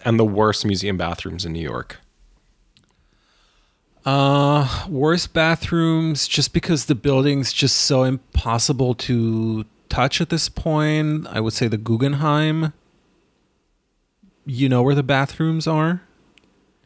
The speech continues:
Speaker 1: Can't remember the bathrooms
Speaker 2: They're,
Speaker 1: there.
Speaker 2: they're not in the, they're not in the galleries that are off to the, you know, main spiral. They're, like,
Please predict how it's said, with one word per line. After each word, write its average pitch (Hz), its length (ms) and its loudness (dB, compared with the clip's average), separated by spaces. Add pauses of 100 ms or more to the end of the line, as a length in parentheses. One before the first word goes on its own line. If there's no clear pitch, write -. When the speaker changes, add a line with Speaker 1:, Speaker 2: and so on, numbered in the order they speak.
(800)
Speaker 1:
Can't 101 200 -2
remember 92 260 0
the 113 80 -2
bathrooms 95 440 0
Speaker 2:
They're, 143 240 4
Speaker 1:
there. - 100 -6
Speaker 2:
they're 135 260 0
not 135 280 2
in 135 120 2
the, 107 420 0
they're 120 160 0
not 120 180 2
in 127 80 0
the 117 80 2
galleries 107 440 0
that 107 120 0
are 101 180 0
off - 640 -4
to 131 140 -2
the, 101 260 -2 (140)
you 110 160 0
know, 104 100 2
main 104 380 0
spiral. 139 640 2
They're, 120 300 2
like, 101 180 -2